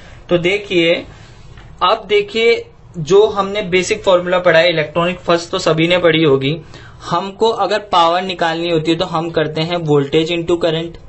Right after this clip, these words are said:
बिल्कुल करते हैं। अगर हमको gain निकालना है तो मैं क्या कर दूंगा,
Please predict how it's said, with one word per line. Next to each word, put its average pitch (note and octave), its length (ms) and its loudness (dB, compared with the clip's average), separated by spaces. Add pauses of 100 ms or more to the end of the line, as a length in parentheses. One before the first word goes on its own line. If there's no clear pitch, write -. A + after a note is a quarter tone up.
(200)
बिल्कुल C3+ 320 0
करते F3+ 280 -2
हैं। G3 200 -6 (600)
अगर F3+ 240 0
हमको G3+ 260 0
gain F#3+ 280 -4
निकालना F#3 420 -2
है F#3 60 -4
तो F#3+ 100 -4
मैं F#3 160 -2
क्या F3+ 140 0
कर D3+ 140 0
दूंगा, C3 240 0